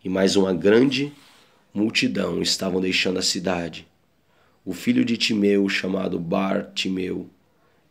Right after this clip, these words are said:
que era cego, estava sentado à beira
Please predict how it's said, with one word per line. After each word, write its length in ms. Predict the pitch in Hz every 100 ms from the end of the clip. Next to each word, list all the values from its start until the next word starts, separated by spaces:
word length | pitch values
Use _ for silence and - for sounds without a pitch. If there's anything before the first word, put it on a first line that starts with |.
| _
que 240 | - 95
era 220 | 98 95
cego, 680 | 98 - - 92 90 87 90 - _ _ _ _ 98
estava 380 | - 120 113
sentado 880 | 113 - 113 101 110 110 110 104 101
à 140 | 101 98
beira 600 | 85 101 104 101 98